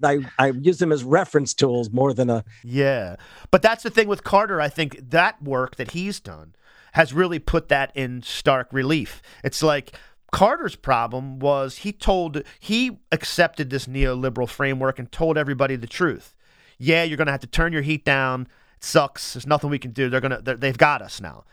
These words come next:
Speaker 2: And he's, and people didn't wanna hear that, and nor, nor should they have wanted to hear it. You shouldn't have e-, shouldn't have even done it.
Speaker 1: Yeah, don't, don't, don't compliment him for honesty, because frankly, his,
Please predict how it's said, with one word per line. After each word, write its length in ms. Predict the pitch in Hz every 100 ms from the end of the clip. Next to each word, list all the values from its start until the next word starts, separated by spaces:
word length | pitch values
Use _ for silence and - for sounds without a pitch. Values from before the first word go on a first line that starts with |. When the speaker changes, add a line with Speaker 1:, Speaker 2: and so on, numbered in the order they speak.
| _
Speaker 2:
And 80 | 123
he's, 160 | 147 120 - -
and 320 | 143 135 135
people 240 | 170 147
didn't 140 | 156 147
wanna 140 | 151
hear 220 | 196 359
that, 280 | 285 73 - _ _ _
and 400 | 151 151 131 147
nor, 160 | 143 165
nor 180 | 156 175
should 220 | - 247
they 140 | 254
have 180 | 131 95
wanted 200 | 113 90
to 60 | 90
hear 200 | 92 76
it. 100 | - _
You 80 | 143
shouldn't 260 | - 339 262
have 80 |
e-, 160 | 208 196 -
shouldn't 300 | - 339 349
have 80 | 247
even 280 | 190 160
done 220 | 131 294 233
it. 160 | - _ _ _ _
Speaker 1:
Yeah, 180 | 143 147
don't, 320 | 135 214 233
don't, 340 | 165 269 269 151
don't 300 | 240 262 233
compliment 680 | - 208 160 175 156 143
him 120 | 165 143
for 200 | - 147
honesty, 560 | 147 147 - - 107
because 380 | 104 127 - 143
frankly, 600 | - 185 202 165 139 127
his, 260 | 147 127